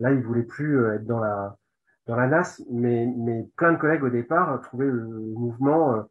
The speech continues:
justifié, légitime, et cetera. Euh, ce que je pouvais dire,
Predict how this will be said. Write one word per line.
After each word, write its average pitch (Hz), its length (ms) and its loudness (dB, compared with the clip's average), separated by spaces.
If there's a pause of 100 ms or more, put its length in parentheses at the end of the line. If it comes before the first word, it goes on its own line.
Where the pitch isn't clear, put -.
(300)
justifié, 131 640 -4
légitime, 135 520 2
et 131 100 4
cetera. 120 480 -6 (600)
Euh, 113 640 -2 (1120)
ce - 100 -20
que 151 100 0
je - 100 -6
pouvais 156 280 4
dire, 180 320 2